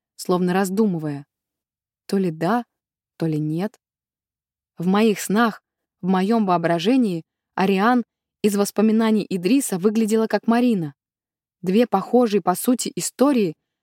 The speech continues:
объединились в одну, и мне сложно было сразу понять, в чём дело, задумчиво сказала Аттина и неожиданно добавила: "Но я могу спросить у него самого".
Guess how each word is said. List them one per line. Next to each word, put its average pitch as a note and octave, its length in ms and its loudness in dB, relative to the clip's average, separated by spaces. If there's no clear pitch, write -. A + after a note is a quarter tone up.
объединились G#3 760 0
в A3 60 0
одну, A3+ 400 0
и F#3 80 -4
мне G3 160 0
сложно A#3 400 0
было F#3+ 180 -2
сразу G3+ 360 -2
понять, G#3 320 -2
в - 80 -20
чём G#3+ 260 0
дело, G3 360 -2
задумчиво F3+ 520 -4
сказала E3+ 400 -2
Аттина E3+ 500 -4
и G3 80 -2
неожиданно F3+ 540 -2
добавила: F#3 520 -4
"Но F3+ 100 0
я F3+ 320 -2
могу F3+ 260 -2
спросить - 520 -6
у F3+ 60 -6
него E3 240 -4
самого". E3+ 460 -6